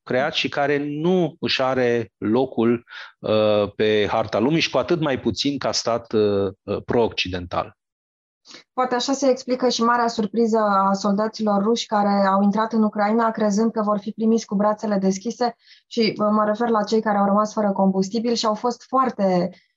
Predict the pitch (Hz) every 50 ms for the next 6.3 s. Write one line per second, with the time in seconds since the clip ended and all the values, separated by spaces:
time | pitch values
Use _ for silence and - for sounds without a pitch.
0 | _ _ - 233 240 240 233 226 208 196 190 180 202 196 185 220 208 202 202 196
1 | 185 190 233 240 - - 233 214 208 202 226 226 220 - 226 220 208 196 196 190
2 | 214 220 214 - 208 196 196 208 214 214 208 - - 220 214 220 220 208 202 202
3 | 196 202 220 226 226 - - 208 208 220 196 - - 208 196 180 180 214 233 233
4 | 220 208 180 165 160 170 180 180 180 175 170 170 165 180 - 220 214 208 202 208
5 | 196 190 - 240 220 202 214 202 196 190 196 196 196 220 226 226 220 208 196 185
6 | 185 180 180 175 175 175